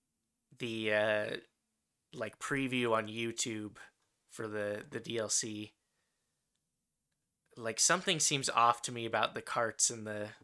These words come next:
the character models. But it could just be, like, promotional imaging or, I don't know. Um, so here's, here's some stats for you guys.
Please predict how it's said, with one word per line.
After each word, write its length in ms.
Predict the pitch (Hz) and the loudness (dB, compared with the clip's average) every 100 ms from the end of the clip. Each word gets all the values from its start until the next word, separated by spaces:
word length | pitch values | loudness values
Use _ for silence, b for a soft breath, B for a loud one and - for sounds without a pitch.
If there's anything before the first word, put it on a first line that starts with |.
| _ | _
the 60 | 117 | -12
character 500 | - 117 107 - 113 | -6 -6 -6 -8 -8
models. 600 | 110 123 117 107 - - - _ _ _ _ _ _ _ _ - - _ _ _ _ _ - | -4 -2 -2 -4 -6 -6 -12 _ _ _ _ _ _ _ _ -20 -20 _ _ _ _ _ -6
But 280 | 110 104 - _ _ _ _ _ - | -4 -4 -8 _ _ _ _ _ -10
it 140 | 123 | -10
could 180 | - 156 | 0 0
just 200 | 135 127 | 2 0
be, 300 | 127 123 117 110 | 0 0 -2 -2
like, 200 | 113 - | -4 -4
promotional 560 | - 113 110 - 117 | -4 -2 -2 -2 -4
imaging 540 | 110 110 107 110 107 104 | -4 -4 -6 -6 -8 -8
or, 320 | 107 104 101 _ _ - | -10 -10 -14 _ _ -6
I 100 | 117 | -4
don't 120 | 98 | -4
know. 1300 | 101 107 _ - - - - - _ _ _ _ - | -10 -18 _ -16 -12 -12 -16 -20 _ _ _ _ 8
Um, 460 | 135 127 117 117 - _ _ _ _ _ _ _ _ _ _ _ _ _ _ _ _ - | 10 8 4 -2 -12 _ _ _ _ _ _ _ _ _ _ _ _ _ _ _ _ 0
so 180 | - | 0
here's, 300 | 123 170 185 | 4 4 4
here's 340 | 175 147 160 156 | 2 2 2 2
some 100 | 156 | 4
stats 420 | - 131 110 104 | 4 6 4 2
for 140 | - | -2
you 200 | 107 104 | -4 -8
guys. 300 | 101 101 - | -8 -6 -6